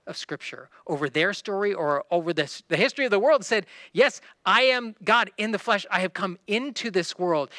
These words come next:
and, and began to explain that so that they understood, "Oh yeah, you have changed history. You have changed our story." It wasn't until he explained everything to them after he had risen from the dead that they said,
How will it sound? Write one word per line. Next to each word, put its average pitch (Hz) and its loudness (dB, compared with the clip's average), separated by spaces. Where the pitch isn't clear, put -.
and, 170 -2
and 175 -4
began 214 0
to 214 -4
explain 202 -2
that 190 -4
so - -4
that 185 2
they 196 0
understood, 185 -2
"Oh 202 -6
yeah, 240 -2
you 196 -4
have 175 -4
changed 196 -4
history. 226 -6
You 190 0
have 175 -4
changed 202 -4
our 175 2
story." 208 -2
It 226 -2
wasn't 269 2
until 262 0
he 214 0
explained 269 -2
everything 202 0
to 165 -6
them 143 -2
after 294 2
he 233 -2
had 247 -2
risen 202 0
from 190 -4
the 175 -2
dead 208 0
that 165 -10
they 170 -2
said, 180 -4